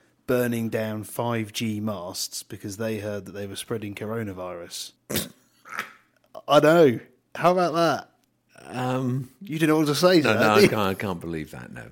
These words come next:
Speaker 1: It's
Speaker 2: I
Speaker 1: true, untrue. It is true. I laughed, and then it wasn't. And then not only that, I think, is it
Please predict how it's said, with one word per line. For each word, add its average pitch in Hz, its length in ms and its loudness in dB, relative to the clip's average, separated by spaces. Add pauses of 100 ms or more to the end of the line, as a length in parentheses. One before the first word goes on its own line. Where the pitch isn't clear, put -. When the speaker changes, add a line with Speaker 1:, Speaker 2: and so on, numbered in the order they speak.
Speaker 1:
It's - 120 -4
Speaker 2:
I 165 40 -6
Speaker 1:
true, 277 280 4
untrue. 190 420 4
It 151 200 0
is 156 120 0
true. 104 340 -6 (720)
I 170 260 10
laughed, 117 540 4
and 123 220 -2
then 123 440 0
it 127 180 -2
wasn't. 127 380 0
And 135 100 -2
then 143 320 -2
not 160 300 0
only 120 200 0
that, 117 140 2
I 123 80 -4
think, 123 280 -10
is 139 120 -10
it 147 200 -10